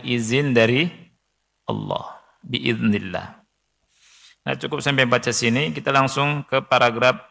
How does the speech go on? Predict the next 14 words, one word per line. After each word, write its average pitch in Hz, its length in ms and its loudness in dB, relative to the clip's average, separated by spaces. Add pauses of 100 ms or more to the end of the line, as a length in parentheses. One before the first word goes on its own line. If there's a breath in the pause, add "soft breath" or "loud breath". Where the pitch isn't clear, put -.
(380)
atau - 240 -4
di 120 80 2
halaman 117 880 0
lima 120 300 0
tujuh 113 240 -6
enam, 120 340 0
ikhwan, 135 320 -4 (380)
di - 100 -8
paragraf 113 380 -2
kedua. 117 420 2 (2500 loud breath)
Kemudian 160 540 4
beliau 156 240 8
menyebutkan 147 640 2
tentang 160 720 0